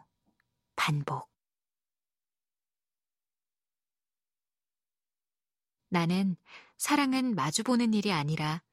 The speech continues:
같은 곳을 바라보는 일이라는 말을 좋아한다. 더 정확히는 마주보며 시작해서 같은 곳을 바라보는 일이라고 생각한다.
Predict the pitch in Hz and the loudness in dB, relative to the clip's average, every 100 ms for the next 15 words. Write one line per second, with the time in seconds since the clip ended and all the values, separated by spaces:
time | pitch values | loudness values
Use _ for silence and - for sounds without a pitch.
0 | _ _ - - - 240 233 226 - 226 | _ _ -2 -2 2 0 2 2 2 0
1 | - 165 185 226 220 208 196 196 180 180 | 0 -2 0 2 2 2 2 2 2 2
2 | 151 135 147 147 - 190 214 196 147 135 | 0 -4 -4 -4 0 2 2 0 -2 -6
3 | 139 _ _ _ _ _ _ _ _ _ | -6 _ _ _ _ _ _ _ _ _
4 | - - 208 202 190 214 - 180 202 147 | -10 -2 0 2 0 0 0 0 0 -4
5 | - - - _ - 156 - 240 277 269 | -10 -20 -20 _ -2 -2 -2 0 0 2
6 | 269 254 247 247 214 185 170 170 170 _ | 0 -2 -4 -2 -2 0 0 -2 -4 _
7 | _ _ - 180 - 220 214 202 208 208 | _ _ -6 -6 0 0 2 0 0 0
8 | - 180 190 233 233 196 185 160 - 135 | 0 -2 2 2 2 2 0 -4 -4 -2
9 | - 214 - 214 156 131 | -2 -2 -2 -2 -2 -4